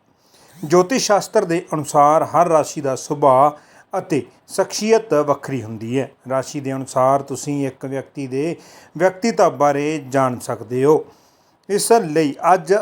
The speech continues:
ਅਸੀਂ ਉਹਨਾਂ ਰਾਸ਼ੀਆਂ ਬਾਰੇ ਗੱਲ ਕਰਾਂਗੇ ਜੋ ਪਿਆਰ ਦੇ ਮਸਲਿਆਂ ਵਿੱਚ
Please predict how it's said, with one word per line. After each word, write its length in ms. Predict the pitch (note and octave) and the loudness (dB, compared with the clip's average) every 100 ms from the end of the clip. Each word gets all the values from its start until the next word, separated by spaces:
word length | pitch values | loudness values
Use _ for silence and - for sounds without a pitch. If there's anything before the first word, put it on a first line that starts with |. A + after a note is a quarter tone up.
| F#3+ | 0
ਅਸੀਂ 300 | - F3 G3 | -2 -6 -4
ਉਹਨਾਂ 280 | E3+ F3 F#3+ | -4 2 4
ਰਾਸ਼ੀਆਂ 360 | D3 C3+ D#3+ D3 | 4 0 -4 -2
ਬਾਰੇ 220 | C#3 C3 | 0 0
ਗੱਲ 180 | B2 B2 | -2 -4
ਕਰਾਂਗੇ 420 | C3+ C3+ D3 F#3 | -4 -4 0 -2
ਜੋ 260 | C#3 C#3+ | 0 -2
ਪਿਆਰ 440 | D3+ C#3+ C#3+ D3+ E3 | -2 -2 0 2 2
ਦੇ 200 | C#3 C3 | -2 -6
ਮਸਲਿਆਂ 440 | B2+ B2+ C#3 C3+ | -6 -8 -6 -8
ਵਿੱਚ 260 | B2+ - | -8 -8